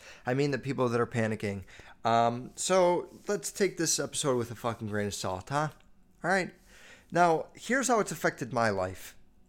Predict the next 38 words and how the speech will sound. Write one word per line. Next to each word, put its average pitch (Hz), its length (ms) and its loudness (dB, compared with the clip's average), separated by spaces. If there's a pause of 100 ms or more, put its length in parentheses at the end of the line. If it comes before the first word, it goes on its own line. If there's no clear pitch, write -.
Um, 117 480 2 (320)
that's 180 300 4
the 202 100 -4
first, 143 580 -4
the 131 80 -4
first 226 380 0
reason 156 460 -2
is 135 340 0 (260)
that 135 160 2
when 135 100 -2
I 127 80 4
wake 139 280 2
up 156 140 -4
and 127 80 -4
I 117 60 -4
see 156 360 0
it, - 140 0
it 131 100 -6
kind 214 320 0
of 220 160 -4
puts 175 240 -6
me, 170 280 -2 (260)
it 160 100 0
doesn't 220 240 6
mean, 185 160 4
like, 160 220 0
my 147 120 2
whole 147 300 0
day 135 260 6
is 123 120 0
ruined, 127 480 -2 (380)
but 147 260 6
it's 147 220 -2
just 196 320 0
about, 170 280 0
like, 131 240 -2 (220)
waking 165 520 4
up 160 200 2